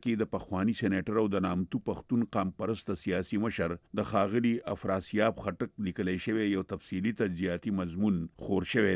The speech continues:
دی. د مضمون سرخط ته د واک اختیار منتقلي. د مضمون په شروع کې لیکلی شوي دي چې د روانې میاشتې په آخر کې به پاکستان کې د منتخب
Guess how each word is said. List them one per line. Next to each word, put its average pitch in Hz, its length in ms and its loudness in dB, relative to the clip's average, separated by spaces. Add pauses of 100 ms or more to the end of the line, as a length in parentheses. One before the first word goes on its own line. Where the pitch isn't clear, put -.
دی. 92 80 2 (260)
د 95 140 4
مضمون 101 400 2
سرخط 95 360 -4 (140)
ته 95 160 0 (240)
د 95 140 4
واک 113 280 4 (140)
اختیار 95 480 2 (180)
منتقلي. 95 560 2 (320)
د 131 100 10
مضمون 147 380 10
په 151 140 4
شروع 143 220 10
کې 139 180 2
لیکلی 120 380 4
شوي 143 180 4
دي 135 140 4
چې 117 200 0
د 104 80 2
روانې 120 400 2
میاشتې 120 400 0
په 92 160 2
آخر 120 260 -2
کې 113 220 -2
به 98 140 -2
پاکستان 104 580 -2
کې 101 160 -2
د 95 100 0
منتخب 95 480 -2